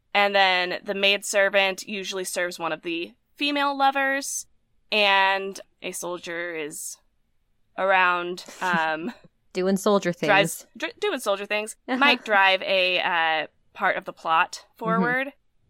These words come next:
Speaker 1: So, yeah, and not all characters are masked, but the masks are very recognizable. Oh,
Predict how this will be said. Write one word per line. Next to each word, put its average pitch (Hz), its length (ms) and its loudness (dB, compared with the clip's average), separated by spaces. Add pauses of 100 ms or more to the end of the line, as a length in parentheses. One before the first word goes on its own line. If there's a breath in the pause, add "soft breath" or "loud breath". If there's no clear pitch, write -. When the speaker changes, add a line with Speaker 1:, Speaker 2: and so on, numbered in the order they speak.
(240)
Speaker 1:
So, 190 220 -2
yeah, 185 260 2 (180)
and 180 480 0
not 269 300 4 (120)
all 254 200 8
characters 269 680 -2
are 196 180 2
masked, 190 560 -2
but 190 240 0
the 190 160 -8
masks 185 640 -2 (120)
are 180 240 0
very 175 240 -2
recognizable. 143 920 -8 (180)
Oh, 208 340 4